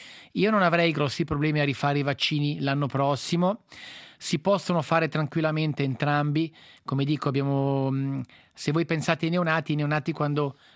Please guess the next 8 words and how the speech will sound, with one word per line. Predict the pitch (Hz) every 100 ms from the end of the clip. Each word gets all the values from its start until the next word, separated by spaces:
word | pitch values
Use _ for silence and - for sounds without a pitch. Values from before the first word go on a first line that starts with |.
| -
vengono | 147 151 151
vaccinati | 147 143 165 151 147 156 151 - - -
ci | -
sono | 131 156 147 147
i | 156 147 143
vaccini | 139 131 - 151 151
con | 147 143
cinque | - 185 180 - 160 131